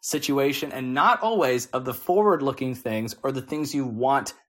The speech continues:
to have happen. And entrepreneurs need to know this, especially once you start to have success, because as entrepreneurs, once we have success, we tend to want more success and we want to get on the Forbes thirty under thirty. We want to be billionaires. We want all this stuff.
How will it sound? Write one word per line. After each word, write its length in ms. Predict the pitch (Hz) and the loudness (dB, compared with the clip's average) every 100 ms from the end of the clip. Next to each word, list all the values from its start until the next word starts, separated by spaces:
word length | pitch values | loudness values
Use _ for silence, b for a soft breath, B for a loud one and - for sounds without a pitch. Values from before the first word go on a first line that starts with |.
| - | -6
to 120 | 139 | -2
have 260 | 127 123 113 | 2 2 4
happen. 460 | 139 135 - 95 - | 2 2 0 -8 -10
And 140 | 127 - | -10 0
entrepreneurs 760 | 160 208 - 190 175 175 151 | 2 2 0 -2 0 0 0
need 380 | 123 131 185 220 | -2 -2 -2 -4
to 200 | - 202 | -4 -2
know 220 | 170 170 190 | 2 2 2
this, 340 | 110 101 - - _ _ _ | 0 -4 -8 -12 _ _ _
especially 640 | 139 - - 214 214 233 | -4 0 2 2 2 0
once 300 | 220 156 160 | 0 0 0
you 60 | 185 | -4
start 260 | - 131 - | 0 0 2
to 60 | |
have 160 | 139 135 | 0 0
success, 500 | 151 - 214 160 - _ _ _ - | -2 2 4 4 0 _ _ _ -4
because 320 | 143 160 151 143 | 0 2 2 2
as 260 | 156 208 | 4 6
entrepreneurs, 840 | 208 202 - 165 190 202 113 123 b b _ - | 4 0 0 0 2 2 0 -4 b b _ -2
once 400 | 139 202 277 - | 2 4 2 0
we 120 | 208 | 2
have 240 | 147 127 | 2 2
success, 580 | - 123 - 104 120 - | -2 -6 -6 -4 -6 -4
we 80 | 139 | -6
tend 240 | - 160 | -4 -6
to 100 | 135 | -2
want 220 | 156 156 - | 0 0 -2
more 400 | 147 143 185 262 | -6 2 6 6
success 640 | - 139 - - 110 113 - | 4 -2 -6 -2 0 -2 -4
and 80 | 151 | -6
we 80 | 156 | -2
want 200 | 165 175 | 0 0
to 60 | 175 | -2
get 160 | 127 | -2
on 140 | 143 160 | -2 -2
the 60 | |
Forbes 360 | 156 143 139 135 | -6 -2 -2 -2
thirty 220 | 117 117 | -6 -4
under 140 | 120 | -6
thirty. 340 | 131 196 196 190 | -2 0 2 2
We 120 | 156 | 2
want 160 | 131 127 | 0 0
to 60 | |
be 120 | 110 | -4
billionaires. 680 | 110 - 214 196 185 170 147 | -8 -2 2 2 2 -2 -2
We 60 | 165 | 0
want 120 | 185 | 4
all 100 | 170 | 2
this 120 | 127 | 0
stuff. 300 | - - - | -6 -8 -10